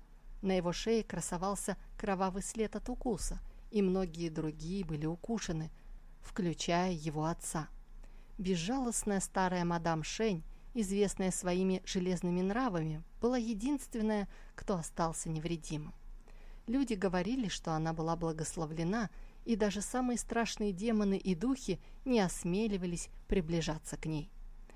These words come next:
Но позже они поняли, что этот злой дух был далеко не обычным.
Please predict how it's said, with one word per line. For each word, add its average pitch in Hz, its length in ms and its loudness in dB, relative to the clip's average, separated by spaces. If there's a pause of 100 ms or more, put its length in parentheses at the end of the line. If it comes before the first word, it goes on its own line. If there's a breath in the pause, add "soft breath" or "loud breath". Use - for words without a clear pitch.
(400 loud breath)
Но 220 160 6
позже 277 460 2
они 220 200 4
поняли, 247 440 2
что - 380 0
этот 190 340 0
злой 180 340 2
дух 202 380 -4 (200 loud breath)
был 269 160 2
далеко 165 440 0
не 165 160 2
обычным. 165 540 -4